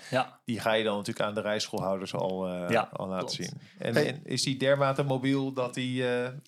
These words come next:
Speaker 2: staat die zometeen hier?
Speaker 1: En dat zou eventueel kunnen, ja, ja, ja. Ja, dat is, dat klopt inderdaad. Het is wel redelijk makkelijk te, op dit moment nog te, ja, te vervoeren.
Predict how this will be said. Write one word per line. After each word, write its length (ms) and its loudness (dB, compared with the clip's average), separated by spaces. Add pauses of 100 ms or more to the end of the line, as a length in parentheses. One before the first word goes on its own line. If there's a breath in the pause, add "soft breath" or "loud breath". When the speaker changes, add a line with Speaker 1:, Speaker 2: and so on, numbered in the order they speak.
(120)
Speaker 2:
staat 300 4
die 100 2
zometeen 440 4
hier? 340 4
Speaker 1:
En 140 -2
dat 220 0
zou 300 2
eventueel 460 0
kunnen, 280 2
ja, 240 4
ja, 280 2
ja. 300 -2
Ja, 180 2
dat 140 0
is, 160 -2
dat 180 -8
klopt 240 -2
inderdaad. 220 2
Het 80 -2
is 60 0
wel 120 4
redelijk 280 0
makkelijk 380 0
te, 840 -2
op 140 -10
dit 160 -2
moment 280 -2
nog 200 -6
te, 500 -2
ja, 240 -2
te 120 -10
vervoeren. 580 2